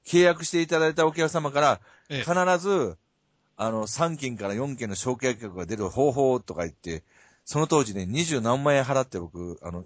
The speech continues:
Speaker 1: 一泊二日の研修行きましたもん。
Speaker 2: あ、そういうのに、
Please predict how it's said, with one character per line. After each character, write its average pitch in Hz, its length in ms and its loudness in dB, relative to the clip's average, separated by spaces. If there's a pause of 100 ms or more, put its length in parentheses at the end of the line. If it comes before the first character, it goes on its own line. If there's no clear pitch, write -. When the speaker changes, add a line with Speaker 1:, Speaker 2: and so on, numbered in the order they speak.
(100)
Speaker 1:
一 - 100 -6
泊 165 340 0
二 110 80 -8
日 107 140 -8
の 101 80 -6
研 101 140 -10
修 101 80 -10
行 101 100 -12
き 175 80 -4
ま 175 140 2
し - 40 -6
た 80 100 -8
も 67 100 -18
ん。 - 20 -20 (640)
Speaker 2:
あ、 - 140 -12 (260)
そ - 160 -2
う - 20 2
い 214 40 0
う - 20 -2
の 247 60 4
に、 202 100 -4